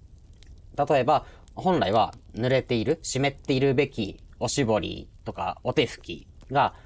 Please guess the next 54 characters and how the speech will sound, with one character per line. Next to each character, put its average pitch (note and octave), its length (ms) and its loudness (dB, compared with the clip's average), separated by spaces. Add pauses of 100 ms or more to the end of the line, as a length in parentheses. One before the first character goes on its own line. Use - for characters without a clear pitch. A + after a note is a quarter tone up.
(520)
パ B2 100 -4
サ D3 120 -2
パ C#3 120 0
サ C#3 120 0
に C3 160 -2
乾 D3+ 260 4
い C#3 40 -2
た G2 160 -2
状 G2+ 200 -2
態 G2 220 0
で F#2 120 -6
出 G2+ 120 -6
さ B2+ 140 0
れ B2+ 100 0
た - 140 -6
ら F2 80 -6
嫌 G2 200 0
で E2+ 80 -8
す - 120 -14
よ - 80 -18
ね。 - 140 -20 (1080)
ま C3+ 140 -4
と F3+ 100 2
も F3+ 120 2
な E3+ 260 2 (100)
バ D3+ 220 4
ー - 40 2
と - 100 -2
か F2+ 120 -4
で F2 60 -4
あ F2 80 -4
れ F2+ 80 -6
ば、 F#2 240 -6 (280)
洗 C#3 180 2
っ D#3+ 100 -4
た E3+ 100 2
後 D#3+ 180 2
の F#2 100 -4
グ A2+ 120 0
ラ A2 120 2
ス G#2+ 280 -2
な A2 100 -4
ん F#2+ 60 -10
か - 100 -12
は、 F#2 240 -4
ち - 80 -4
ゃ D3+ 40 0
ん C#3 80 -4
と C#3+ 320 2
ダ A#2 120 2
ス - 120 -6
タ A#2 140 4
ー G#2+ 40 2
で A2+ 140 0